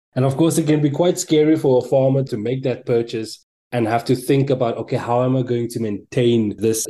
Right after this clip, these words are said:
John Deere product," right? How does your company handle maintenance and repairs? And also, are these services included in leased machinery or contract machinery?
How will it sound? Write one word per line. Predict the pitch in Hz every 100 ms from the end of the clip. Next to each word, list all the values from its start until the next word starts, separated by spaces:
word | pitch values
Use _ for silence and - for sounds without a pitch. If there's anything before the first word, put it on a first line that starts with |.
| 107
John | 120 113 107
Deere | 110 117 117 113 -
product," | 147 139 139 104 -
right? | 110 135 135 123
How | 120 139
does | 175 175
your | 185
company | - 160 160 160 151
handle | 113 117 131 139
maintenance | 117 110 117 131 120 110 -
and | 110 107
repairs? | 107 107 131 131 120 98 - _ _ _ 117
And | 117
also, | 131 135 151
are | 127 120
these | 123 139
services | - 139 135 131 135 127
included | 120 113 - 135 131 131
in | 120 110 107
leased | 113 131 131
machinery | 110 110 - 131 135 156
or | 110 104
contract | - 127 143 131
machinery? | 139 135 135 151